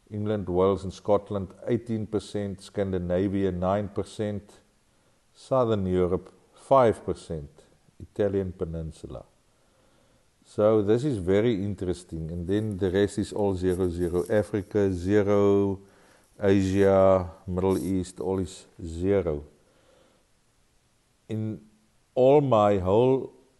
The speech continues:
family tree for ten generations, there is not a single Italian surname, nor English surname. There is, um,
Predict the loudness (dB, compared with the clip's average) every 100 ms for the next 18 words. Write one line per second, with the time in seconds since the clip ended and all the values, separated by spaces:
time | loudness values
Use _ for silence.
0 | _ _ _ _ _ _ -6 2 2 2
1 | 0 -2 -4 -6 -6 -10 -20 _ _ _
2 | _ _ _ _ _ _ _ _ -8 -6
3 | -6 -4 -4 -4 -2 -2 -2 -6 -16 -18
4 | -14 -6 -4 -4 -8 -4 -4 -4 -10 -10
5 | -10 -6 -4 -4 -6 -16 _ _ _ _
6 | _ _ -16 -10 -4 -2 0 -2 -4 -8
7 | -4 -4 -4 -8 -12 -20 _ _ _ _
8 | _ _ _ _ _ _ _ _ _ -10
9 | -2 0 0 -2 -6 -4 -2 -2 -6 -16
10 | -20 -12 -6 -6 -8 -12 -18 _ _ _
11 | _ _ _ _ _ _ _ _ _ _
12 | -2 -2 -2 -4 -2 -4 -8 -20 _ _
13 | _ _ _ _ _ _ _ _ -2 0
14 | 0 0 -2 -2 -6